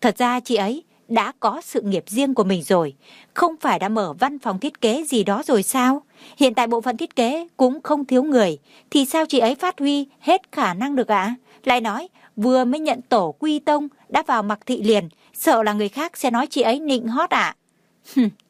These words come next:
chết tiệt. Cái nhà này, Đường Lạc Lạc đã muốn thay thế cho cô ta, giờ lại đưa Đường Lạc Lạc vào bộ phận thiết kế nữa à? Trước kia không phải Đường Lạc Lạc chưa từng làm bộ phận thiết kế, năm đó cô ta chỉ là một nhân viên nhỏ,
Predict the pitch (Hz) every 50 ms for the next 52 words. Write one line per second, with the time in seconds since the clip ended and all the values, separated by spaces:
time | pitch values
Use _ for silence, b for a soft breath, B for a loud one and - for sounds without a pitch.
0 | _ _ _ _ - 311 330 - _ - 226 185 147 - _ _ b b b b
1 | b b b - 311 285 277 254 208 175 170 170 165 151 135 135 b b b b
2 | - 240 233 208 202 190 175 185 190 170 - _ 226 208 214 220 208 208 233 269
3 | 269 - 240 247 240 233 - 226 202 220 254 - 269 - 226 202 202 - 196 196
4 | 196 190 - B B B B B B 233 208 247 233 220 220 220 208 233 269 285
5 | 277 240 247 214 190 180 175 - 190 180 170 - - - 185 170 170 185 175 -
6 | 190 180 - - - 277 254 - - 202 196 233 240 226 220 185 143 135 - _
7 | _ _ _ B B B B B B B B - 202 - - 269 247 240 240 -
8 | 285 285 269 254 269 220 170 156 180 202 180 175 175 - 185 185 165 147 - _
9 | - - 269 269 262 262 240 214 180 165 165 170 156 151 156 170 170 - 190 175
10 | - 254 269 - - 202 185 202 247 285 B B B B B B _ 233 240 269
11 | 262 247 220 208 202 254 - - 285 269 269 277 254 247 247 - - 202 165 175
12 | 165 156 151 160 170 170 - 196 240 262 269 269 247 269 269 262 240 233 202 175
13 | 151 147